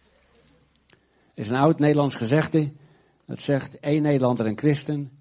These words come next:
twee een kerk en drie een splitsing." Wie, wie kent dat gezegde nog? De jonge generatie kent het niet meer. Maar het feit dat zo'n spreekwoord bestaat in Nederland is schandalig.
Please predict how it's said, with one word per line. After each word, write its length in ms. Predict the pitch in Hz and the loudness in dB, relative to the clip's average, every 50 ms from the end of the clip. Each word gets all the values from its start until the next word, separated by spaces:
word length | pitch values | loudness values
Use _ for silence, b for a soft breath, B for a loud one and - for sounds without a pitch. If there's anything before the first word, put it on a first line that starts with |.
| _ _ _ _ _ _ _ _ | _ _ _ _ _ _ _ _
twee 260 | - - 139 151 165 170 | -6 -2 0 2 2 2
een 80 | 165 | 2
kerk 460 | 165 - 131 120 117 120 117 - - - _ _ _ _ _ _ _ | 2 2 0 0 0 -2 -6 -10 -20 -20 _ _ _ _ _ _ _
en 120 | - 127 107 | -6 -6 -2
drie 200 | 104 117 123 123 | 0 2 4 4
een 60 | 113 | 2
splitsing." 600 | 110 104 - 107 95 - - - 95 92 - - _ _ _ _ _ _ _ - _ _ _ _ - | 0 0 -2 -2 -2 -4 -6 -10 -10 -10 -10 -16 _ _ _ _ _ _ _ -20 _ _ _ _ -18
Wie, 240 | - - - - 120 | -14 -12 -12 -12 -12
wie 180 | - 120 127 139 | -6 -2 -2 0
kent 180 | 143 165 156 151 | 4 4 4 4
dat 140 | 139 123 | 4 0
gezegde 360 | - - 120 120 113 - - 110 | 0 -2 -2 -2 -2 -2 0 0
nog? 300 | 104 98 98 104 - - _ _ _ _ _ _ _ _ _ _ _ _ _ _ _ _ _ _ _ _ _ _ _ _ _ _ _ _ _ | 0 0 -2 -4 -10 -20 _ _ _ _ _ _ _ _ _ _ _ _ _ _ _ _ _ _ _ _ _ _ _ _ _ _ _ _ _
De 260 | - - - 117 120 | -16 -12 -8 -4 -2
jonge 240 | 117 131 139 147 143 | 2 2 2 2 2
generatie 440 | 127 135 127 120 120 120 127 - - | 0 0 -2 0 -2 -2 -4 -4 -2
kent 160 | 123 135 143 | -2 0 0
het 100 | 139 131 | 0 0
niet 100 | 131 127 | -2 0
meer. 260 | 123 123 123 131 139 - b b b b b b b b | 0 0 -2 -2 -6 -10 b b b b b b b b
Maar 100 | - 151 | -6 -4
het 120 | 143 143 - | -4 -4 -2
feit 300 | - 208 220 220 208 214 | 0 2 2 2 0 -2
dat 100 | 165 - | -4 -4
zo'n 180 | - 143 139 | -2 -2 -2
spreekwoord 560 | 131 - - 190 196 196 185 156 160 147 - | -2 -2 0 2 2 2 2 2 0 -2 0
bestaat 460 | - 120 - - - 196 202 190 170 - | -2 -6 -8 -2 -2 0 0 0 -2 -2
in 80 | 131 | -2
Nederland 300 | 123 117 110 104 104 95 | -2 -2 -4 -4 -6 -8
is 100 | 104 98 | -8 -8
schandalig. 720 | - - 113 110 107 120 151 180 175 151 110 - - - | -8 -6 -6 -4 -4 -4 -4 -4 -4 -6 -8 -12 -16 -20